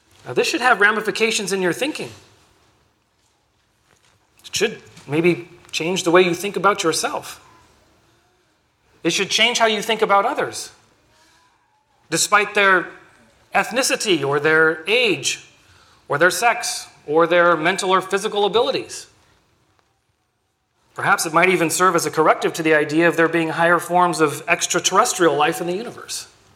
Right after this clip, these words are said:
The highest form of life in all the universe is man, because man alone bears the image of God. Even if we were to discover alien life on some other planet, it doesn't change the fact that man,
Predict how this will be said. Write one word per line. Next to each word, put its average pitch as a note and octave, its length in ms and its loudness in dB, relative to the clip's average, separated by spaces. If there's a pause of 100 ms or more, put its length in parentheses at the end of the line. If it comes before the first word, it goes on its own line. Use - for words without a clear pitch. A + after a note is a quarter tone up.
(1600)
The A#3+ 100 0
highest C4+ 320 0
form A#3 200 0
of D3 140 -2
life F3+ 300 0
in D#3+ 60 -2
all F3+ 140 2
the D3+ 80 -6
universe D3+ 440 -2
is A#2+ 120 -14
man, D3 420 -2
because D3+ 260 0
man E3+ 220 2
alone F#3 320 2
bears D#3 200 2
the D3+ 120 -2
image D#3+ 180 -2
of D#3 100 -4
God. G3+ 320 -2 (1080)
Even C#4 280 2
if C#4+ 100 -2
we C4 100 2
were B3 180 2
to A3+ 100 -6
discover G3 420 0
alien F#3 360 2
life G3+ 240 2
on F3+ 100 0
some F#3 180 -2
other D#3 140 2
planet, F3+ 400 0 (360)
it D#3+ 160 -2
doesn't A#3+ 280 2
change C#4 320 0
the F#3 80 -4
fact A#2+ 400 -6 (300)
that D#3 180 2
man, A#3+ 460 0